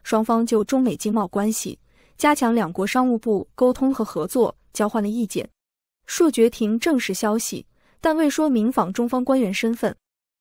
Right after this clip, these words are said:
让人感到意外的是，美国气候特使克里日前主动对外放风说，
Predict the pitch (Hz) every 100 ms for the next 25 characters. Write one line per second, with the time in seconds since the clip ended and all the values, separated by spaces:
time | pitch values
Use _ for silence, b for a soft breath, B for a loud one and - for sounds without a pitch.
0 | _ 311 294 277 277 196 214 247 269 294
1 | 214 196 - - b b b b - 226
2 | 269 - 330 294 277 294 214 - 262 208
3 | - - 262 240 254 190 170 247 226 226
4 | 202 208 196 202 208 - 196